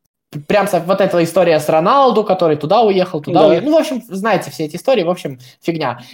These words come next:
Speaker 1: И вторая история про сборные. Но сборная Украины находится на следующем витке развития. Мы, в принципе, примерно вот по одному и тому же пути с лимитом легионеров с-, с-,
Speaker 2: Да.
Speaker 1: совсем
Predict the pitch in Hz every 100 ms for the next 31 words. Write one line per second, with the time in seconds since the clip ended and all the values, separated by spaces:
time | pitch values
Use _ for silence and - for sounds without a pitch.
0 | 202 196 220 220 233 262 240 220 214 170
1 | 175 170 170 233 233 185 143 - - _
2 | _ _ 190 220 220 214 208 208 196 180
3 | - - _ _ - - 151 269 294 233
4 | 202 180 180 185 208 311 233 131 127 151
5 | 240 233 202 170 139 - 156 165 165 -
6 | - 233 233 220 160 151 151 190 170 147
7 | 165 165 135 120 131 - - 175 196 185
8 | 147 147 139 127 156 151 170 156 139 135
9 | 139 - 185 156 156 151 147 147 147 -
10 | 151 151 151 147 147 135 131 127 135 190
11 | 214 131 - 104 123 - 170 165 160 202